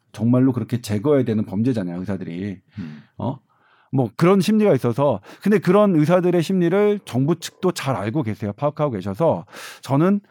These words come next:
Speaker 1: 합의점을 찾는 시점에 많이 왔다고 생각하는데, 아무튼 그런 부분.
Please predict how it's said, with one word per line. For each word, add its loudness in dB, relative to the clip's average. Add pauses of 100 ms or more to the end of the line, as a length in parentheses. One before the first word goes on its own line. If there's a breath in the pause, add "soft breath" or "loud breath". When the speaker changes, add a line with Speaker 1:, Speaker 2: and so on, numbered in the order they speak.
(200 soft breath)
Speaker 1:
합의점을 0
찾는 -2
시점에 -4
많이 -2
왔다고 -4
생각하는데, -4
아무튼 0 (400 loud breath)
그런 4
부분. 2